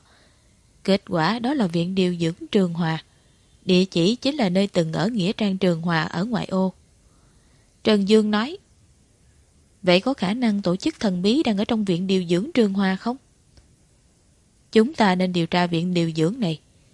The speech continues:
Có thể xin vào làm tình nguyện." Khấu Tuyên Linh nói. Mao Tiểu Lị hỏi lại, "Đối phương sẽ đồng ý sao? Nếu như nơi đó chính là căn cứ của tổ chức thần bí, chắc chắn không thể tùy tiện xin vào."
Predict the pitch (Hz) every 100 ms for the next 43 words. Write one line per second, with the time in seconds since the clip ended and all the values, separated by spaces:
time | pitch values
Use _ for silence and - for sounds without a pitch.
0 | _ _ - 226 220 170 254 - 220 202
1 | 175 175 175 190 180 175 165 202 - _
2 | _ _ _ _ _ _ _ - 285 -
3 | 226 208 202 196 202 302 381 _ _ _
4 | _ _ _ _ _ - 254 247 240 202
5 | 269 202 190 190 233 240 165 196 _ _
6 | _ _ _ _ _ _ _ _ - 240
7 | 311 - 262 240 254 254 208 226 349 403
8 | 269 226 - _ _ _ _ _ _ -
9 | 220 247 320 233 214 208 208 294 302 262
10 | 214 208 240 311 233 175 196 349 - 233
11 | 190 190 277 403 _ _ _ 277 294 247
12 | 262 381 254 233 202 - 214 196 190 190
13 | 226 277 254 185